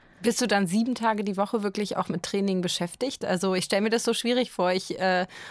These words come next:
arbeite auch mindestens vierzig Stunden die Woche. Dann hat man mal gerade noch Zeit zum Einkaufen, vielleicht irgendwie kurz jemanden zu treffen, ähm, und dann ist der Tag auch schon wieder vorbei. Wie kriegt man da noch,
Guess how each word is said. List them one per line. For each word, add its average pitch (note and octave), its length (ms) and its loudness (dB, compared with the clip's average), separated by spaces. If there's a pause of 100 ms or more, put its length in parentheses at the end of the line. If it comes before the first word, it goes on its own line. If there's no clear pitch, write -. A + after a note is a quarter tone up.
arbeite G3+ 420 4
auch G#3+ 240 2
mindestens A3+ 560 0
vierzig A#3 360 2
Stunden A#3+ 300 0
die G#3+ 140 0
Woche. A#3+ 320 2
Dann G3+ 220 2
hat G#3 160 0
man G#3 180 2
mal F#3 260 2
gerade G#3 320 4
noch G#3+ 140 2
Zeit A#3 280 2
zum A#3+ 120 0
Einkaufen, B3 720 2 (300)
vielleicht A3 420 2
irgendwie A3 360 2
kurz A3+ 340 2
jemanden G#3+ 340 2
zu G#3+ 120 -4
treffen, B3 680 0
ähm, G#3 480 2
und G#3 320 -2
dann F#3+ 160 2
ist F#3+ 140 -4
der F#3+ 100 0
Tag F#3+ 200 0
auch F#3 100 -2
schon F#3+ 180 0
wieder F#3+ 160 2
vorbei. F#3 580 2
Wie G#3+ 300 0
kriegt - 300 -4
man F#3 160 2
da F3 180 4
noch, G3+ 300 0